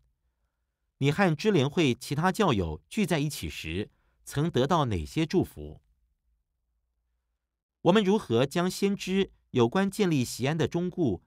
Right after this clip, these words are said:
应用在家里？约瑟先知教导我们，为建立锡安而付出的努力应包括个人的洁净。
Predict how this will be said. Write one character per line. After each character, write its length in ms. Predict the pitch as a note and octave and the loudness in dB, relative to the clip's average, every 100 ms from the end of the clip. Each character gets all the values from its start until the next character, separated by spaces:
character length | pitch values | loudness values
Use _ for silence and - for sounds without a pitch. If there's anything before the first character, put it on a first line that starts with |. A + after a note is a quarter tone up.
| _ | _
应 140 | G#3 G3+ | -2 0
用 140 | B2 | 0
在 140 | F2+ F2 | -2 -4
家 220 | D3 D3+ | -4 -4
里？ 240 | G2+ - _ _ _ _ _ _ _ _ _ _ _ _ _ _ _ _ _ _ _ _ | -6 -8 _ _ _ _ _ _ _ _ _ _ _ _ _ _ _ _ _ _ _ _
约 180 | D#3 F3+ | 4 4
瑟 160 | D3+ | 2
先 200 | A2+ C#3+ | 0 -2
知 220 | C#3+ C#3+ D3+ | -2 -2 -2
教 200 | G#3 D#3 | 0 -2
导 120 | F2 | -2
我 140 | F2+ | -6
们， 240 | C#2+ D2+ - _ _ _ _ _ _ | -8 -12 -16 _ _ _ _ _ _
为 160 | A3+ F#3+ | 0 2
建 200 | G3+ F3+ | 0 0
立 140 | C#3 | -2
锡 260 | - A#2 D3+ | -4 -4 -2
安 240 | F3 F3 - | -2 -4 -6
而 180 | A2 | -4
付 200 | B2+ G3 | 0 0
出 120 | - F3+ | 0 -2
的 120 | E3+ | -2
努 180 | G2+ D2+ | -2 -4
力 320 | C#3 G#2+ - _ _ | -6 -6 -10 _ _
应 180 | E3 F#3+ | -4 -2
包 220 | F#3 F3+ | 0 0
括 260 | - E3 G#2 | 0 -2 -2
个 240 | - G#3 | 0 2
人 160 | A#2 G2+ | 2 0
的 80 | C3+ | -6
洁 220 | - D#2+ | -8 -8
净。 280 | - D#3 | -6 -6